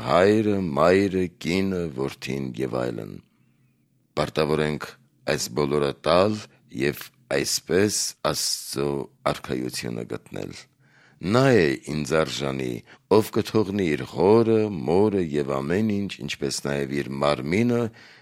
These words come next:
և կառնի չարչարանքի խաչը և կգա իմ հետևից։ Որովհետև, համաձայն առաքյալի, այս ժամանակի չարչարանքները արժանի չեն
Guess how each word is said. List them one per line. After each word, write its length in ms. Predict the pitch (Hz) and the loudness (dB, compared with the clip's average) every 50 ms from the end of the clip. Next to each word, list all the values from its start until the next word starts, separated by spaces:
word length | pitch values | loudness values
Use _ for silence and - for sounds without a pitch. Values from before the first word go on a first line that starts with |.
| _ _ _ | _ _ _
և 300 | - 76 87 90 82 - - | -2 0 0 2 0 -2 -10
կառնի 460 | _ - 95 98 98 92 92 107 113 104 | _ 4 4 4 4 2 2 0 0 0
չարչարանքի 880 | - - - 76 69 - - - 76 71 73 71 71 67 - - 67 62 | -2 -2 -2 -2 -4 -4 -4 -4 -2 -2 -2 -4 -4 -6 -6 -8 -8 -8
խաչը 640 | - - - 73 85 95 104 - - - 98 95 95 92 - - _ _ _ | -8 -8 0 2 2 2 2 0 -2 -2 -2 -2 -2 -4 -6 -12 _ _ _
և 240 | 67 71 76 73 - | -2 -2 -2 -2 -2
կգա 360 | - 71 69 65 64 67 67 67 65 - - | -6 -6 -6 -2 0 0 2 2 0 -2 -6
իմ 180 | - 69 62 | -8 -8 -6
հետևից։ 640 | 58 64 60 - 60 60 53 52 50 - _ - - - - _ _ _ _ _ _ _ _ _ _ _ _ _ _ _ _ _ | -6 -8 -8 -6 -6 -8 -6 -8 -12 -12 _ -14 -14 -14 -14 _ _ _ _ _ _ _ _ _ _ _ _ _ _ _ _ _
Որովհետև, 880 | 71 69 87 85 85 82 73 73 82 85 - 82 85 90 104 107 107 - - - _ _ _ _ _ _ - _ _ _ | -2 2 4 4 4 4 4 2 0 0 4 4 4 4 4 0 -4 -10 -18 -20 _ _ _ _ _ _ -20 _ _ _
համաձայն 600 | - 85 87 90 90 85 71 82 87 87 87 85 80 69 - | -2 0 2 2 2 2 4 2 2 2 2 0 -4 -6 -6
առաքյալի, 680 | - 73 76 78 76 71 - 69 65 65 64 71 85 107 120 127 123 - _ _ _ _ _ _ _ _ _ _ | -4 -2 0 0 -2 -2 -2 -4 -4 -4 -2 -2 0 0 0 -2 -4 -10 _ _ _ _ _ _ _ _ _ _
այս 280 | 92 95 110 127 113 107 | 2 2 2 2 0 -2
ժամանակի 680 | 107 104 113 117 113 113 110 107 104 101 95 104 101 | 0 2 2 2 4 4 2 2 2 0 0 -2 -2
չարչարանքները 960 | - - 92 87 85 - - 90 82 82 78 76 - - - 85 82 80 80 76 - | -2 0 -2 -2 -2 0 -2 0 0 0 -2 -2 -6 -4 -2 -2 0 0 0 -2 0
արժանի 500 | - 82 85 80 87 104 104 110 113 110 | -2 -2 -2 0 -2 -2 0 0 0 -2
չեն 320 | - - 139 131 113 | -2 -2 0 0 0